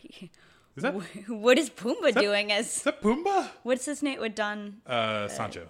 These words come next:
Speaker 1: San-, yeah.
Speaker 2: Yeah. Uh, yeah. Man of La Mancha, by the way, great.
Speaker 1: Yep.
Speaker 2: Uh, Stokes, amazing. Ernie Sabella can hit the notes.
Speaker 1: <laughs>
Speaker 2: He can hit the notes that Seth Rogen can't. I'm just putting it out there.
Speaker 1: Oh, Ernie Sabella. Uh,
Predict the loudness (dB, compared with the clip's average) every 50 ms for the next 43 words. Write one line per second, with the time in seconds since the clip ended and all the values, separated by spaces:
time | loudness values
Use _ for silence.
0 | -14 -8 -6 -6 -4 -6 -8 -10 -10 -10 -10 -10 -12 -14 _ -6 -4 -4 -4 -6
1 | -12 _ _ _ _ _ _ _ -2 0 0 0 0 -2 -4 -4 -6 -10 _ _
2 | _ _ _ _ -10 -8 -8 -8 -8 -12 -18 _ _ _ _ _ _ _ -18 -16
3 | -12 -8 -6 -4 -2 -2 -2 -2 -2 -4 -4 -6 -8 -12 -12 _ -12 -10 -10 -12
4 | -14 -16 -20 _ _ _ _ _ _ _ _ _ _ _ -6 -2 -2 -2 -2 -4
5 | -6 -12 -20 -20 -20 _ _ _ _ -20 -20 -20 -20 -20 _ _ -10 -8 -8 -8
6 | -8 -10 -12 -14 -16 -12 -10 -8 -8 -10 -10 -16 -18 -20 _ _ -16 -14 -12 -10
7 | -10 -10 -12 -14 -16 -16 -18 -18 -16 -16 -16 -18 -20 -20 -20 -20 -20 -20 _ _
8 | _ _ _ _ _ _ _ _ _ _ _ _ -16 -16 -16 -16 -18 _ -20 -20
9 | -20 -20 -20 -20 -20 -20 _ _ _ _ _ _ _ -12 -12 -12 -12 -14 -18 -14
10 | -4 0 0 0 2 2 2 2 2 0 -8 -10 -10 -10 -8 -8 -8 -8 -10 -12
11 | -16 -14 -10 -10 -10 -10 -12 -14 -16 -14 -16 -18 -18 -18 -18 -20 -18 -18 -20 -18
12 | -12 -8 -6 -4 -4 -4 -6 -10 -12 -16 -18 -18 -20 -20 -20 -16 -14 -12 -10 -10
13 | -10 -10 -10 -10 -10 -10 -10 -14 -16 -16 -12 -12 -12 -12 -12 -16 -20 -20 -20 -20
14 | -20 _ _ _ _ 2 4 4 6 6 4